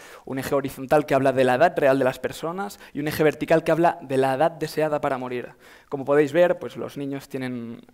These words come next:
una realidad, eh, de vivir hasta los ciento veinte, ciento cuarenta años, y a medida que creces, pues, te das cuenta de cómo está el estado de la sanidad y, pues, ya se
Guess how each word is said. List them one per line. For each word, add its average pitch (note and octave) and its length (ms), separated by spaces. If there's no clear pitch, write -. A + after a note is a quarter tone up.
una C3 140
realidad, C3 540
eh, G#2+ 320
de - 200
vivir B2+ 320
hasta B2 180
los B2 140
ciento C#3 200
veinte, D#3+ 360
ciento C#3 260
cuarenta C#3+ 340
años, A3 440
y C#3 200
a D3 100
medida D3 340
que D#3 140
creces, F#3 400
pues, - 220
te B2 100
das - 140
cuenta C3+ 240
de B2 100
cómo C3 140
está C3 440
el A#2+ 360
estado B2 260
de B2 60
la B2+ 80
sanidad F3 360
y, C#3 200
pues, - 300
ya D3 280
se - 340